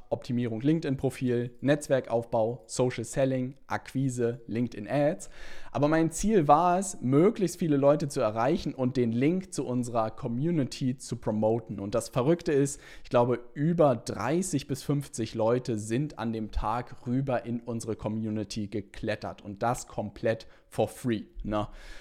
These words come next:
Und man sieht auch hier, diese Umfrage hat auch wieder fast zehntausend Ansichten sozusagen, äh, bekommen. Und das war spätestens dann am Ende die Indikation für mich, okay, Umfragen sind ein richtig cooles Tool, wenn man weiß, wie sie funktionieren.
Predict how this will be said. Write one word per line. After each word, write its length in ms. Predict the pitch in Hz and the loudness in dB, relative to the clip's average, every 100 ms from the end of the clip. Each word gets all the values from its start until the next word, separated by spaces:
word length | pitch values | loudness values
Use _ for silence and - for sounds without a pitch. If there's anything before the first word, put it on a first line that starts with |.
| - | -8
Und 100 | 127 | 0
man 120 | 131 | 2
sieht 180 | 143 170 | 2 2
auch 140 | 143 127 | 2 4
hier, 220 | 165 156 | 4 4
diese 260 | 139 151 | 4 0
Umfrage 480 | 147 143 - 123 123 | 0 -2 0 0 0
hat 160 | 117 - | -2 -2
auch 200 | 131 139 | -2 0
wieder 180 | 123 110 | -2 -2
fast 380 | - 135 - | -4 -8 -10
zehntausend 800 | - 135 135 139 123 120 120 113 | -6 -2 0 2 2 2 0 -4
Ansichten 580 | 107 123 120 110 - 113 | -2 -2 -2 -6 -6 -6
sozusagen, 840 | 107 107 - 107 104 101 104 101 101 | -2 -2 -2 0 2 2 -2 -8 -10
äh, 200 | 110 101 | -10 -8
bekommen. 600 | 101 107 - 156 123 190 - - - - - | -8 4 6 6 4 0 -6 -16 -16 -10 -2
Und 160 | 139 | 4
das 160 | 175 214 | 6 6
war 100 | 165 | 4
spätestens 800 | - - 180 208 175 - 165 - | 4 2 4 4 0 0 -4 0
dann 180 | 151 | 0
am 140 | 117 131 | 0 0
Ende 200 | 139 135 | 2 2
die 140 | 139 | 0
Indikation 680 | 139 139 123 123 - 135 127 | 0 -2 0 -2 0 -2 -2
für 120 | - | 0
mich, 380 | 123 131 135 - - | 0 2 0 -6 -8
okay, 440 | 120 - 113 101 - _ | -6 -4 -6 -6 -10 _
Umfragen 720 | 131 151 156 - 127 123 127 | 0 2 0 -2 0 2 0
sind 280 | 113 113 107 | -4 -6 -6
ein 120 | 110 | -8
richtig 680 | 101 104 123 135 - 113 - | -8 -4 -4 -4 -4 -6 -6
cooles 560 | - 110 113 104 - - | -10 -4 -2 -2 -6 -8
Tool, 500 | - 165 135 127 170 - - | 0 4 6 6 2 -8 -12
wenn 180 | 107 123 | 0 4
man 200 | 143 127 | 4 2
weiß, 360 | 117 127 117 - | 0 0 -4 -6
wie 100 | 113 | -6
sie 160 | 110 | -6
funktionieren. 800 | 101 107 107 - 107 113 117 90 | -8 -8 -10 -10 -4 0 0 -2